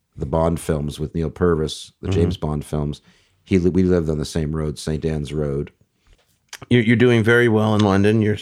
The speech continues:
Speaker 2: you're a big success. You're working for the B B C. You're making
Speaker 1: Well, let me,
Speaker 2: lots
Speaker 1: let
Speaker 2: of
Speaker 1: me
Speaker 2: money.
Speaker 1: clarify big success.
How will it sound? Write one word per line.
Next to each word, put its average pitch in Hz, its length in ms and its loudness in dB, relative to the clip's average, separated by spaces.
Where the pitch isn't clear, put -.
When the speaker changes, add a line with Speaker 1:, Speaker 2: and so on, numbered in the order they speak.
Speaker 2:
you're 98 260 2
a 101 40 4
big 107 280 0
success. 98 600 -2
You're 98 100 -2
working 104 300 0
for 98 120 -8
the 95 80 -6
B 95 160 0
B 92 120 -2
C. 92 360 -2
You're 107 100 0
making 104 260 4
Speaker 1:
Well, - 80 4
let - 60 4
me, 175 60 4
Speaker 2:
lots 143 100 -2
Speaker 1:
let 147 60 4
Speaker 2:
of - 20 2
Speaker 1:
me 156 60 4
Speaker 2:
money. - 120 2
Speaker 1:
clarify 117 300 4
big 87 240 0
success. - 480 -6